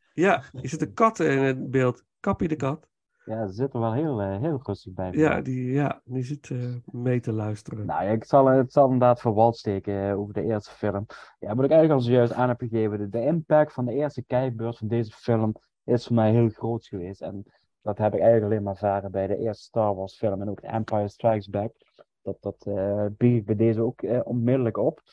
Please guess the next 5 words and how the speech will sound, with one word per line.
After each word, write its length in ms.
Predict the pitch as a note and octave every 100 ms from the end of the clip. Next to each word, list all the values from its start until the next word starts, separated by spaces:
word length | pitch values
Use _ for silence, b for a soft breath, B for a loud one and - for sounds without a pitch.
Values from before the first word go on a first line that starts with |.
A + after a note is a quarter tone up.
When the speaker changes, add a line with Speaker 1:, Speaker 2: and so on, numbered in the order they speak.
| B B -
Speaker 2:
Ehm, 680 | - B2 C3+ C#3 C#3 C3+ C3+ C#3 _ _ _ _ _ _ _ - - _ _ _ - _
wat 360 | _ A#2 A2+ C3+
ik, 100 | B2
wat 140 | B2+
ik, 140 | B2